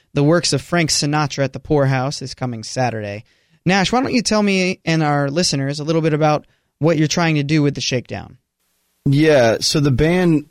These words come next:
Speaker 2: <clears throat> we're a cover band, as, as you mentioned. <clears throat> Excuse me. And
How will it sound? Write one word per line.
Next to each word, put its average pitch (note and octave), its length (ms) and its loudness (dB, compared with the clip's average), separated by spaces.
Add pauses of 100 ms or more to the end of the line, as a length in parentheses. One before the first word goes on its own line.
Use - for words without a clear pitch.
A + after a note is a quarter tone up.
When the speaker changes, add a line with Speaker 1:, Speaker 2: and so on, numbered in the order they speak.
Speaker 2:
<clears throat> - 120 -8
we're C#3+ 720 2
a D#3 40 2
cover B2+ 260 2
band, A#2 300 0
as, A2+ 180 -2
as A2+ 160 -6
you A#2+ 60 0
mentioned. A#2 560 0 (280)
<clears throat> - 240 -20
Excuse D3 640 2
me. F#2 180 -2 (720)
And B2+ 380 2